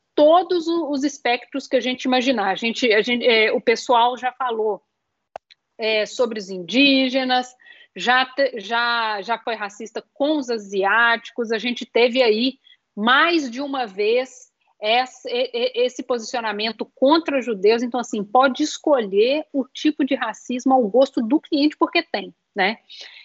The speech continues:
E, e vamos lembrar aí que saiu uma notícia que o discurso teve ajuda do zero quatro, né, pra poder ser escrito, ou seja,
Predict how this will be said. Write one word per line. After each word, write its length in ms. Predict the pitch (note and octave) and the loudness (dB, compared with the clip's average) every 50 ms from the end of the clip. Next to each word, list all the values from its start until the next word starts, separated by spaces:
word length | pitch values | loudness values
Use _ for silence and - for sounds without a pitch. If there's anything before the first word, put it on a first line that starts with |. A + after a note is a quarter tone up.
| - _ G#3 | -18 _ -2
E, 1200 | A3+ A3 A3 A3+ A#3 A#3 A#3 A#3 A3+ A3+ A3+ A3+ A3+ A3 A3 A3 G#3+ G#3+ G#3+ G#3 G#3 G#3+ - - | -2 0 0 0 2 2 2 2 4 4 4 2 2 2 2 2 4 4 4 4 2 2 0 0
e 60 | A#3+ | 0
vamos 260 | G#3+ B3 B3+ C#4+ E4 | 0 2 2 2 2
lembrar 300 | F4+ F4+ D#4+ C4+ C4+ C#4+ | 2 2 0 0 0 0
aí 260 | C#4+ C4+ B3 C#4 E4 - | 0 -2 -2 -4 -6 -6
que 540 | - - D#4+ E4 F4+ G4 G4+ G#4 G4 - _ _ _ _ _ _ _ _ _ _ _ - | -6 -4 -2 0 0 2 0 0 -2 -6 _ _ _ _ _ _ _ _ _ _ _ 0
saiu 240 | D4 C4 B3 B3+ | 0 0 0 -2
uma 100 | C#4+ D#4+ | -6 -6
notícia 680 | D#4+ D#4+ D#4 - - - C#4+ C#4 D4+ D#4+ - - F4+ D#4+ | -6 -8 -8 -12 -12 -12 -10 -8 -8 -10 -10 -12 -14 -14
que 580 | - - D#4+ D#4+ D#4 D4+ D4+ D4+ C#4+ C#4 C4 B3 | -10 -8 -6 -6 -4 -4 -4 -4 -4 -4 -4 -4
o 100 | A#3 B3+ | -4 -4
discurso 460 | A#3 A#3+ C4 - - - C#4 C4+ - C#4 | -4 -4 -6 -4 -2 -2 -2 0 -2 0
teve 240 | - C#4+ C#4+ C4+ | 2 2 4 4
ajuda 380 | D4 C#4 B3+ - C4 C4+ B3+ C#4 | 4 2 2 2 0 0 0 -2
do 120 | A#3+ B3+ | -2 -4
zero 280 | A#3+ A3 B3 C4 C#4 C#4 | 0 2 2 2 2 0
quatro, 640 | - _ - A#3 A#3+ A#3+ A3 - - G#3+ G#3 G3+ | -2 _ 2 4 4 4 2 -2 -8 -14 -14 -14
né, 200 | G3+ G#3 A3+ A#3+ | -12 -10 -10 -10
pra 180 | A#3 - A#3 A3 | -8 -8 -10 -10
poder 360 | - - A3 G3 G3 G#3 G#3+ | -8 -8 -8 -4 -2 -2 -2
ser 180 | G3 - - A#3+ | -2 -2 -2 -4
escrito, 580 | A3+ - - - A#3+ G#3+ G#3+ A3 G3+ - - | -4 -6 -8 -8 -6 -4 -2 -2 -4 -2 -2
ou 100 | A3+ A3+ | -4 -4
seja, 500 | - - - G#3 G3+ F#3+ F3 F#3 F#3 F3+ | -4 -2 0 2 2 2 0 -2 -4 -6